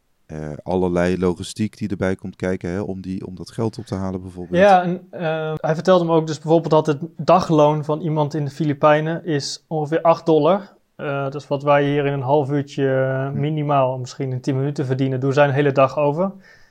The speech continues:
Speaker 2: En die mensen die vertrekken dus allemaal naar het buitenland om in de zorg te werken. Je hebt, eh, de Overseas Filipino Workers, zo heette die.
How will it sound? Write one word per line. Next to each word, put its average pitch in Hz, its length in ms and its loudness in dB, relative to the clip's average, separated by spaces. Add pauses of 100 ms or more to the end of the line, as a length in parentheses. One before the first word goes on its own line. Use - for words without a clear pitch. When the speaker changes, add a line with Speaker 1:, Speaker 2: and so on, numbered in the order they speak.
(360)
Speaker 2:
En 143 640 -2 (880)
die 160 220 -4
mensen 165 300 0
die 160 140 -2
vertrekken 160 440 -2
dus - 100 -10
allemaal 151 360 0
naar 143 160 2
het 135 80 0
buitenland 156 500 2
om 160 100 -6
in 143 60 -6
de 135 80 -4
zorg 143 260 0
te 147 120 -8
werken. 156 340 -2
Je 143 60 -8
hebt, 139 240 -8
eh, 131 400 -4 (160)
de - 120 -18
Overseas 147 600 -4
Filipino 143 540 -4
Workers, 147 400 -6
zo 156 80 -8
heette 143 240 -4
die. 147 160 -6